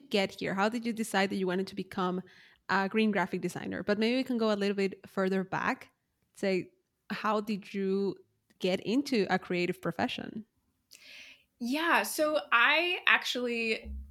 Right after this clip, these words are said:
Speaker 2: when I was a kid, I loved nature, and I spent a lot of time outside with my mom, specifically at the ocean. I had this, like,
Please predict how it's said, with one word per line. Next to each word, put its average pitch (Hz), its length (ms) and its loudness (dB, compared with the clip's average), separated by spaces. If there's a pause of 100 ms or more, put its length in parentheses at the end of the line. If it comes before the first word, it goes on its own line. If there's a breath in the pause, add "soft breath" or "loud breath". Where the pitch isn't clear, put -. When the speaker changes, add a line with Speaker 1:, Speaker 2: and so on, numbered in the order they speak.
(760 loud breath)
Speaker 2:
when 254 180 4
I 285 120 8
was 330 140 2
a 330 60 2
kid, 190 400 0 (120)
I 208 520 4 (260)
loved 196 640 -2
nature, 175 320 -6
and 170 100 -4
I 175 60 -4
spent 196 200 -8
a 190 40 -4
lot 208 300 0
of 214 80 -6
time 196 280 -6
outside 185 320 -4
with 175 140 -12
my 185 140 -6
mom, 175 260 -6
specifically 254 720 -6
at 240 80 -8
the - 200 -12
ocean. 190 540 -6 (100)
I 196 80 -4
had 190 220 -6
this, 196 180 -8
like, 170 300 -6